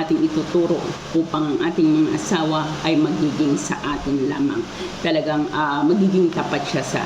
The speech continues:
atin. Hindi siya maglalandi sa iba. Kailangan mo lamang dito ang kanyang litrato. So, pwedeng nakaprint or pwede naman po yung, um,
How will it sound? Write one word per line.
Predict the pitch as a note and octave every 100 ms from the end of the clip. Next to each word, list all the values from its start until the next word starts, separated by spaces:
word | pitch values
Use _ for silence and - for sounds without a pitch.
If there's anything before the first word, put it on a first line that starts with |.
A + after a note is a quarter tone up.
| B2+
atin. | C3 C3 B2+ C3
Hindi | C#3+ C#3+
siya | - D3
maglalandi | C#3+ D3 D3+ C#3+ C#3+ D#3 E3
sa | -
iba. | - C3 B2+ - - - - -
Kailangan | F3+ F3 D#3+ D#3
mo | D#3 D#3
lamang | D#3+ D3 D3+
dito | E3+ G#3 C#4 A3+ -
ang | F3 F#3+
kanyang | F3 D3+ C3+ D3+
litrato. | D#3 D#3 - E3+ D3+ - D#3+ -
So, | D#3+ -
pwedeng | D3 - G#3+
nakaprint | - - B3 - A3+ A3 A3+ A3+ - - -
or | F3+ F3+ F3+
pwede | E3+ E3
naman | D#3+ D#3 D#3
po | D#3 E3
yung, | D3 E3+ F3+ E3+
um, | D3+ D#3 D3+ D3+ D3+